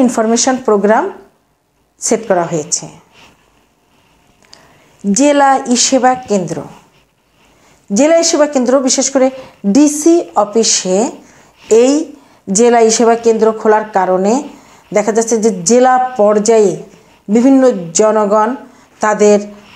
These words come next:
ভালো মন্দ, অভাব অভিযোগ,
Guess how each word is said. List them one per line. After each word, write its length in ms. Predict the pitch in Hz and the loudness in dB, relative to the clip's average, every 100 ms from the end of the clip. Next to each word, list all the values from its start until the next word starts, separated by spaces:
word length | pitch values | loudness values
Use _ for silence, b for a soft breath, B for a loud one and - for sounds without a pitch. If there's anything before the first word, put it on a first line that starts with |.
| 233 | -4
ভালো 400 | 240 226 214 208 | -2 0 2 2
মন্দ, 360 | 208 202 202 202 208 202 | 2 2 2 2 2 0
অভাব 400 | 202 208 214 196 | -2 0 0 -2
অভিযোগ, 680 | 185 202 202 208 202 202 196 | -2 0 0 0 2 2 2